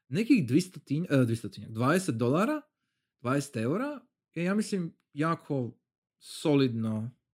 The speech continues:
e, i, i, jedan solidan litmus test. Znači, ako,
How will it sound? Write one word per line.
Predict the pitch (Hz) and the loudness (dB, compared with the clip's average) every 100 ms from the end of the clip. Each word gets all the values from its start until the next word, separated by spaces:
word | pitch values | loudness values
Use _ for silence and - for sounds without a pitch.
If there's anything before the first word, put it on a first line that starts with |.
| _ _ | _ _
e, | 120 117 113 | -8 -4 -4
i, | - 143 | 0 2
i, | 151 160 185 | 6 6 6
jedan | 180 233 | 6 4
solidan | - 240 226 | 2 2 4
litmus | 156 208 - 143 - | 4 4 2 -6 -6
test. | - - - _ _ _ _ | -12 -14 -14 _ _ _ _
Znači, | 123 120 123 | -8 -4 -2
ako, | - 156 - 196 156 | 0 0 4 2 2